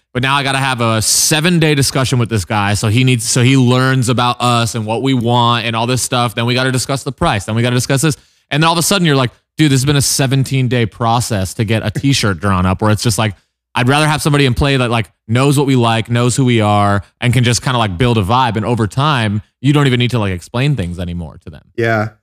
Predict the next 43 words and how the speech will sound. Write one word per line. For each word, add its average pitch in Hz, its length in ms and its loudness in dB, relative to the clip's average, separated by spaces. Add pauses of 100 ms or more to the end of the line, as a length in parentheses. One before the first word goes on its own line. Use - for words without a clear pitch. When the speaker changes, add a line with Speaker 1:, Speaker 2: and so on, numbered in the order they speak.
(180)
Speaker 2:
Well, 131 80 2
we 151 80 6
have 160 100 2
a 143 60 2
kick-ass 123 400 0
creative 113 380 0
team 135 340 -2 (480)
in 123 80 0
our 123 60 2
office 127 280 0
too, 123 200 0
which - 340 -4 (1040)
I 127 60 -2
know 135 140 2
other 127 160 2
management 117 400 0
companies 120 240 0
have 113 160 0
different, 107 460 -2 (100)
you 120 80 -2
know, 107 120 2
resources, 107 640 0
but 101 200 -2
we've 101 260 -2
built 120 260 0
out, 107 440 0 (760)
I 123 80 0
think, 135 180 -2
a 120 40 0
pretty 107 220 -2
kick-ass 104 480 -2
team 107 300 -2
that, 98 380 -2 (220)
you 110 100 -2
know, 101 140 0
whether 101 220 2
they're 101 140 2
creatives, 113 640 2
photographers, 101 600 -2
videographers, 104 560 0
marketing, 107 720 0 (400)
social 131 300 0
media, 113 680 0